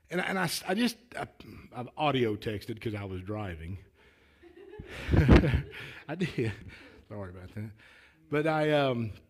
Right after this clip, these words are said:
I just sent her this little text and said, "You fill the hole in my heart." So I've been through some struggles.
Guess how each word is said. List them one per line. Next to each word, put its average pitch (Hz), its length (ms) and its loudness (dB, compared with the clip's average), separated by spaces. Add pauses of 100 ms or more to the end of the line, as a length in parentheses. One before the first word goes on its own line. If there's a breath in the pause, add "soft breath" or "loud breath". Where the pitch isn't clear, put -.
(560)
I 160 100 0
just 180 260 2
sent 226 140 4
her 226 60 6
this 202 220 4
little 175 180 2
text - 600 -6 (420 soft breath)
and 139 140 -6
said, 143 240 2
"You 208 200 4
fill 196 360 0
the 165 160 0
hole 110 560 -4 (380 loud breath)
in 110 140 -6
my 107 160 -4
heart." 92 300 -10 (1200 soft breath)
So 202 120 -8
I've 247 160 -2
been 175 180 0
through 123 200 -2
some 90 220 -8
struggles. 107 520 -6